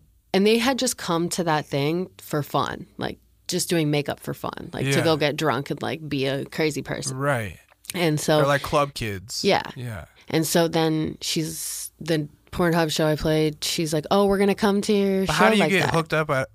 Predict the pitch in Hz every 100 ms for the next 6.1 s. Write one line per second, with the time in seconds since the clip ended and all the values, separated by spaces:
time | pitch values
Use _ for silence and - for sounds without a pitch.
0 | 131 127 - 170 160 120 110 - 117 110
1 | 113 - 117 113 110 117 120 113 127 120
2 | 120 - 120 120 120 113 113 107 113 101
3 | 107 _ _ - 226 254 - 190 190 170
4 | 175 180 190 - 190 240 247 - 180 185
5 | 175 151 127 - _ _ - 170 160 -
6 | 165